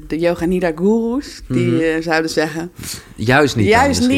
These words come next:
Speaker 1: niet.
Speaker 2: Nee, oké,
Speaker 1: Nee.
Speaker 2: snap ik eigenlijk
Speaker 1: Eh,
Speaker 2: ook wel.
Speaker 1: en ik zeg gewoon: "Doe waar je zin in hebt." Eh, want ik ben al lang blij als iedereen goed slaapt. Maar het idee is dus juist, als we weer naar die hersenstaten kijken... is dat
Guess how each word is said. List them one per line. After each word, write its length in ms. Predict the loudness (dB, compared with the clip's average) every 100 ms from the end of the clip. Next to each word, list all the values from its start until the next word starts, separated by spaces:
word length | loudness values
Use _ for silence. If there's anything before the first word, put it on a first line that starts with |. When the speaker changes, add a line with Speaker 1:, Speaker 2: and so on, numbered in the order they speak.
| 0
Speaker 1:
niet. 60 | -2
Speaker 2:
Nee, 280 | -2 -2
oké, 100 | 0
Speaker 1:
Nee. 120 | 0 2
Speaker 2:
snap 240 | 0 -2
ik 80 | -2
eigenlijk 320 | -2 0 0 0
Speaker 1:
Eh, 60 |
Speaker 2:
ook 60 | 0
wel. 80 | 0
Speaker 1:
en 60 | 0
ik 120 | 0
zeg 340 | 0 0 -2 -6
gewoon: 320 | -2 2 2
"Doe 140 | 2 0
waar 160 | 0 -2
je 80 |
zin 220 | -2 -2 -2
in 80 | -2
hebt." 300 | -2 -4 -10 -8
Eh, 240 | -4 -2
want 200 | -2 -4
ik 160 | -4 -2
ben 140 | 0
al 60 | 2
lang 200 | 2 2
blij 200 | 0 -2
als 100 | -2
iedereen 300 | -2 -2 -4
goed 200 | -6 -2
slaapt. 460 | -2 -2 -4 -10 -18 -20 -20 -12
Maar 600 | -2 2 4 4 0 -4 -10
het 160 | -8
idee 440 | -6 2 4 4 2
is 140 | -2
dus 160 | -4 -2
juist, 260 | 0 0 -2
als 120 | -4
we 80 | 0
weer 180 | 0
naar 120 | 0 -2
die 100 | -2
hersenstaten 720 | -2 -2 -4 -4 -4 -6 -6
kijken... 480 | -4 -4 -6 -6 -6
is 140 | -6
dat 320 | -2 -2 -4